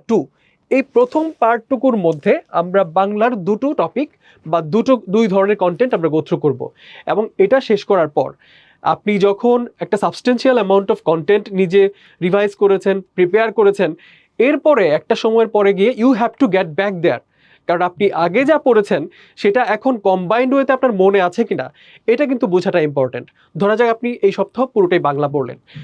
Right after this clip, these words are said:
বা ইংরেজি পড়লেন, তার পরের সপ্তাহে গিয়ে বা কিছুদিন পর সবগুলো সাবজেক্ট জাম্বল করে যদি আপনি একটা প্রিপারেশন নিতে পারেন, তাহলে কিন্তু আপনার মধ্যে একটা পরীক্ষা কেন্দ্রিক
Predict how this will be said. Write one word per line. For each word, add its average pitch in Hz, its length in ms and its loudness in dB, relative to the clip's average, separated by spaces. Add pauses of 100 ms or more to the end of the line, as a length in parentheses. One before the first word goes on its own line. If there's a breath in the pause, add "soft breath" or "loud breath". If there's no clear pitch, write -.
(160 loud breath)
বা 190 100 0
ইংরেজি 220 340 2
পড়লেন, 147 340 0 (500 soft breath)
তার 247 200 2
পরের 233 300 2
সপ্তাহে 262 500 0
গিয়ে 170 240 2
বা 151 100 0
কিছুদিন 226 440 0
পর 151 340 0
সবগুলো 202 400 -2
সাবজেক্ট 214 500 -2
জাম্বল 208 460 0
করে 165 240 -2 (380 soft breath)
যদি 202 240 2
আপনি 202 180 0
একটা 190 140 -2
প্রিপারেশন 190 440 0
নিতে 196 220 0
পারেন, 175 280 -2 (340 soft breath)
তাহলে 220 300 0
কিন্তু 247 300 -2
আপনার 220 260 -2
মধ্যে 190 380 0
একটা 269 280 -2 (120)
পরীক্ষা 233 420 0
কেন্দ্রিক 220 460 -2